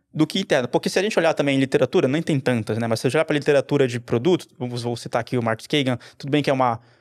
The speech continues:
ordem de grandeza não exata, mas ele fala: o P M tem que tá oitenta por cento do tempo olhando pra fora, olhando pra mercado, olhando pra negócio, tá, oportunidades, estimativa de impactos, et cetera. Então ele não tem tanto tempo pra me-, pensar em processos internos. E tem que ter ali um,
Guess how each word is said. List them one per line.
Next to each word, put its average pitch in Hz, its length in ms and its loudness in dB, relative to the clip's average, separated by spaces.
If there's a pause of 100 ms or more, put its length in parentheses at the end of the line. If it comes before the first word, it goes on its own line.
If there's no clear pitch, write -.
(380)
ordem 160 300 4
de 139 80 -2
grandeza 139 320 4
não 135 180 2
exata, 135 400 0
mas 131 140 4
ele 139 120 2
fala: 117 240 0
o 117 60 -2
P 147 120 0
M 151 260 0
tem - 140 -2
que - 80 -6
tá 165 120 2
oitenta 165 260 0
por 165 140 0
cento 160 160 -2
do 160 100 -2
tempo 156 220 0
olhando 156 140 2
pra 170 120 2
fora, 120 420 0 (200)
olhando 135 120 0
pra 139 100 0
mercado, 127 360 -2
olhando 127 140 -4
pra 131 100 -4
negócio, 123 340 0
tá, 123 160 -2 (140)
oportunidades, 120 800 -4
estimativa 120 480 -8
de 113 80 -12
impactos, 123 480 -4
et 113 100 -4
cetera. - 320 -4 (240)
Então - 180 -2
ele 494 60 2
não 571 80 -2
tem 240 300 2 (240)
tanto 202 180 2
tempo 180 240 0
pra 240 80 2
me-, 208 140 -2
pensar 196 340 0
em 208 60 0
processos 185 580 0
internos. 151 640 -2 (400)
E - 20 -12
tem 175 160 -2
que 170 60 -10
ter - 100 -2
ali 156 240 2
um, 165 300 -2